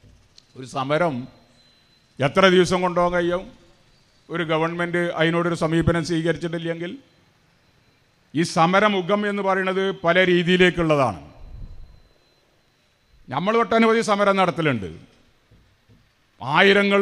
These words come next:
പതിനായിരങ്ങളൊക്കെ പങ്കെടുത്തുള്ള പ്രക്ഷോഭ സമരം. പക്ഷേ നമുക്കുള്ളൊരു ഗുണം എന്താണെന്ന് വെച്ചെങ്കിൽ ഇവിടെ ഇപ്പോൾ പറഞ്ഞതുപോലെ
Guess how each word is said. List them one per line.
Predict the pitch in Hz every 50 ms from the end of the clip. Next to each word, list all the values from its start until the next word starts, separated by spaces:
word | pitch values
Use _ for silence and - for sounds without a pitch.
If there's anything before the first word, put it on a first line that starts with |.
| 202 180
പതിനായിരങ്ങളൊക്കെ | 185 175 175 180 190 190 190 196 202 196 196 196 185 196 180 185
പങ്കെടുത്തുള്ള | 180 185 190 180 175 175 180 180 180 175 160
പ്രക്ഷോഭ | - - - 175 165 151 165 143 -
സമരം. | 143 123 120 107 90 73 - - _ - _ _ _ _ _ _ _ _ _ _ _ _ _ _ _ _ _ _
പക്ഷേ | _ _ - 170 160
നമുക്കുള്ളൊരു | 151 160 175 180 170 202 208 208 202 202
ഗുണം | 202 196 202
എന്താണെന്ന് | 196 202 202 196 196 190 190 190 185 190
വെച്ചെങ്കിൽ | 180 156 180 185 185 190 202 160 - - - _ _ _ - - - - - - _ _ _ _ _ _ _ _ -
ഇവിടെ | 139 170 180 180
ഇപ്പോൾ | 170 185 185 185 185 170
പറഞ്ഞതുപോലെ | 180 175 175 180 185 185 180 170 180 175 175